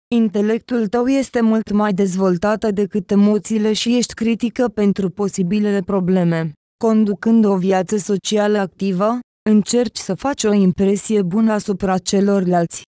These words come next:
care adesea dă roadă în sfera profesională. Tu generezi constant idei,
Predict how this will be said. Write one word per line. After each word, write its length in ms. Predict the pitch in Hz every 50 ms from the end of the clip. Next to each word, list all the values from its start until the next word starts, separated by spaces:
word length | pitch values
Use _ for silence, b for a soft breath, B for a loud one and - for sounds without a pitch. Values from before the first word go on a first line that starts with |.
| _ - -
care 140 | 202 196 196
adesea 500 | 190 185 175 208 214 196 - 214 208 202
dă 180 | 180 190 190
roadă 300 | 190 196 202 208 208 190
în 80 | 190 180
sfera 380 | 170 - - 208 214 220 214 202
profesională. 1080 | - 202 208 196 - - 202 190 - - 208 208 202 196 185 175 165 160 156 160 147 - _ _ _ - -
Tu 60 | 233
generezi 600 | 202 180 214 214 214 208 202 196 196 214 214 - -
constant 560 | - 214 202 202 - - - 202 196 202 190
idei, 600 | - 214 190 175 165 196 202 220 233 240 233 233